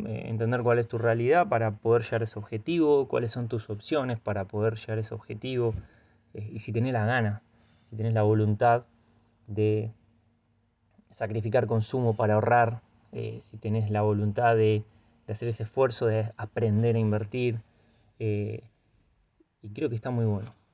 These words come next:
Así que bueno, les voy a dejar en el, en las notas de, del episodio,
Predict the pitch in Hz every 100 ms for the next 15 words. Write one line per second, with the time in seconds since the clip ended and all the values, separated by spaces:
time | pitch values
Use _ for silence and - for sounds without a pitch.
0 | _ 120 - 180 160 135 113 101 _ _
1 | 131 208 208 196 190 135 120 110 113 117
2 | 113 110 139 147 127 113 110 117 110 107
3 | 107 - 147 143 147